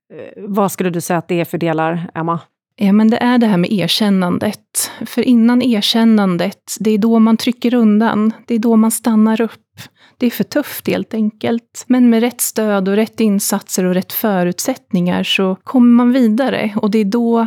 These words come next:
Speaker 2: det här nya kommer in, den nya framtiden. Och det är då man kan börja hitta den här motivationen att faktiskt ta sig framåt och inse att, ja, men jag är inte min döblinhet. Jag är ju jag.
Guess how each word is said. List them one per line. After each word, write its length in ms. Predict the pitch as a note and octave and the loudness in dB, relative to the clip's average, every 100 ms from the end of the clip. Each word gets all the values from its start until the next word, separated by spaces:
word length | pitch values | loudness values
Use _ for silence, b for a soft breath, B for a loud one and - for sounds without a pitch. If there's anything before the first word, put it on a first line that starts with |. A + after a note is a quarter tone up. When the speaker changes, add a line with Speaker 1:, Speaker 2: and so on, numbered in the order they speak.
| - | -2
Speaker 2:
det 120 | A#3+ | -4
här 140 | G#3+ G#3 | 2 4
nya 360 | A#3 G#3+ B3 | 4 4 0
kommer 320 | B3 G3+ F3+ | -2 -4 -2
in, 240 | F#3+ G3+ G3+ | -2 -2 2
den 140 | G#3+ | 4
nya 320 | A#3 G#3+ G#3+ | 4 4 2
framtiden. 1000 | A#3 - A#3 E3 - - F#3+ G#3 - A3 - | -2 -2 0 0 -4 -6 -6 -4 -2 -2 -2
Och 100 | G#3 | -2
det 80 | G#3+ | 0
är 160 | F#3+ - _ _ | -2 -8 _ _
då 200 | A3+ A3+ | 0 2
man 160 | A3 G#3+ | 2 2
kan 160 | G#3+ | 0
börja 140 | G#3 G3 | 2 0
hitta 360 | G#3 - - | -4 -6 -4
den 120 | F#3 | -2
här 100 | F#3 | 0
motivationen 1000 | F3+ F#3 - G3 - - C4 A#3 E3 E3 | 0 -2 -4 -4 -4 -2 2 2 2 0
att 120 | F3+ - | -4 -6
faktiskt 440 | F#3 - - - | -8 -6 -8 -10
ta 260 | - C4 G3+ | -4 -2 0
sig 240 | - F3 | -4 -8
framåt 760 | E3+ - F3 F#3 F#3 G#3 - G#3+ | -8 -10 -8 -6 -4 -6 -4 -4
och 160 | G#3 B B B | -4 B B B
inse 460 | A#3+ G#3 G3+ - G3 | -2 0 0 -2 -2
att, 140 | F#3 | -2
ja, 80 | G#3+ | 0
men 240 | G#3 A#3 A#3+ B B - | 2 0 -2 B B -4
jag 180 | A3 - | -4 -2
är 300 | C4 C#4 A#3+ | 0 2 2
inte 520 | F3+ F3+ _ E3+ F#3 - _ | 0 -2 _ -4 -4 -10 _
min 240 | F#3 F3 F3 | 0 2 2
döblinhet. 840 | A#3 E3+ E3+ F3+ G#3+ C#4+ G3 - | 2 0 0 -2 0 -2 -2 -4
Jag 140 | A3+ G3 | -2 0
är 60 | |
ju 140 | C4 D4+ | 2 2
jag. 640 | G#3+ D#4+ - - G#3 | 2 0 -2 -6 -6